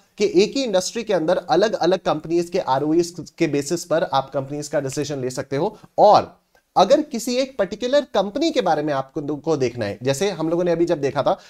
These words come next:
तो हम लोगों ने देखा मल्टीपल कंपनीज देखी, तो आईटीसी का सपोज निकला ट्वेंटी नाइन परसेंट, ठीक है, आईटीसी का आरओई निकला कितना? ट्वेंटी नाइन परसेंट। अब अगर हम लोगों को देखना है कि क्या आरओई, अ, क्या आईटीसी में वाकई इन्वेस्ट करना चाहिए,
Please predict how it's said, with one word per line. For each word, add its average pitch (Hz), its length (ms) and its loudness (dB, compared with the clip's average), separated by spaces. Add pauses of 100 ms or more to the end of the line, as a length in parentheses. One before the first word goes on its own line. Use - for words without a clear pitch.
तो 151 60 -2
हम 156 120 4
लोगों 190 140 2
ने 190 60 0
देखा 175 220 0
मल्टीपल 175 480 0
कंपनीज 185 380 -2
देखी, 180 280 -2
तो 196 140 -6
आईटीसी 175 480 -2
का 180 200 0
सपोज 175 400 -2
निकला 175 240 -4
ट्वेंटी 156 360 -4
नाइन 139 200 0
परसेंट, 113 340 -10 (260)
ठीक 151 120 -2
है, 214 260 -4
आईटीसी 165 420 0
का 202 100 2
आरओई 156 400 2
निकला 165 220 -4
कितना? 170 260 -6
ट्वेंटी 143 260 -4
नाइन 131 180 -2
परसेंट। 107 300 -10 (320)
अब 170 160 4
अगर 202 240 2
हम 233 160 -4
लोगों 247 180 -4
को 262 120 -4
देखना 180 260 -2
है 226 60 -6
कि 233 120 -16
क्या 220 200 -2
आरओई, 170 760 -2
अ, 143 100 4
क्या 208 400 -2
आईटीसी 151 440 0
में 240 100 -2
वाकई 143 380 -4
इन्वेस्ट 208 360 -6
करना 185 280 0
चाहिए, 214 400 -6